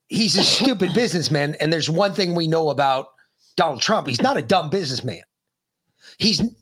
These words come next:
Speaker 1: not gonna lose money is my point. But he's being forced into this now. So now you've gotta wonder, now Nancy Pelosi's words come more true. The
Speaker 2: See
Speaker 1: first attack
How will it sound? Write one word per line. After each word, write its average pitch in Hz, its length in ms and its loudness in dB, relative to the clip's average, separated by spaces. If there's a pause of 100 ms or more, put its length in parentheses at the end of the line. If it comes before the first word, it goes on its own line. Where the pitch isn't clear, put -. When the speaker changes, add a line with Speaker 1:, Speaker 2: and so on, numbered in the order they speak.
Speaker 1:
not 208 460 0
gonna 196 180 0
lose 165 320 -2
money 160 300 2
is 117 100 -4
my 120 140 0
point. 170 420 -2 (720)
But 214 120 2
he's 180 160 0
being 233 320 0
forced 285 480 0
into 156 160 0
this 147 260 -2
now. 135 300 0 (220)
So - 160 -2
now 202 240 2
you've 220 220 0
gotta 175 200 2
wonder, 160 560 -2 (1900)
now 208 280 2
Nancy 220 340 -2
Pelosi's 165 480 -2
words 147 560 -2 (120)
come 165 180 0
more 143 220 0
true. 202 360 -2 (580)
The 180 100 0
Speaker 2:
See - 100 -10
Speaker 1:
first 269 340 0
attack 220 560 -2